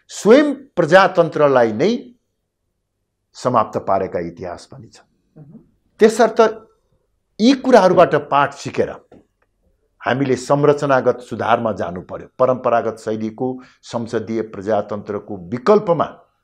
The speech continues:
Speaker 1: अर्को कुनै उपयुक्त विकल्प हुन्छ कि, त्यसबारे बहस आरम्भ गर्नु पर्यो। नीतिगत कुराहरूमा अब साम्यवाद र समाजवादको जमाना गइसक्यो। हामीले नयाँ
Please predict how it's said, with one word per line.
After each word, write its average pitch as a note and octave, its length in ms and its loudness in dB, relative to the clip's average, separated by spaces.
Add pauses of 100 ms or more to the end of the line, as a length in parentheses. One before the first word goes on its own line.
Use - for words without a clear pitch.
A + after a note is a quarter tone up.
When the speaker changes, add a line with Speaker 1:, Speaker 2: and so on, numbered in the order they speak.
(220)
Speaker 1:
अर्को D#3+ 260 -4
कुनै C3+ 440 -10 (360)
उपयुक्त C4 380 2
विकल्प C3 440 0
हुन्छ G#2 300 -8
कि, B2 180 -10
त्यसबारे A2 640 -6 (220)
बहस C#3 400 -2
आरम्भ C3+ 380 -2
गर्नु G2 300 -6
पर्यो। - 280 -18 (920)
नीतिगत G3 680 2
कुराहरूमा G#2 480 -2 (200)
अब C3 200 2
साम्यवाद C3 680 -2
र A#2 60 -8
समाजवादको G#2+ 720 -6
जमाना G2+ 360 -10
गइसक्यो। C#3 520 -8 (1300)
हामीले B2 380 -4 (400)
नयाँ D#3+ 460 4